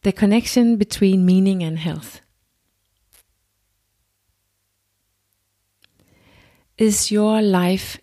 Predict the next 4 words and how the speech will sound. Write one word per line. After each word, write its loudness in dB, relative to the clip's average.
meaningful? 2
That 4
is -2
im-, 2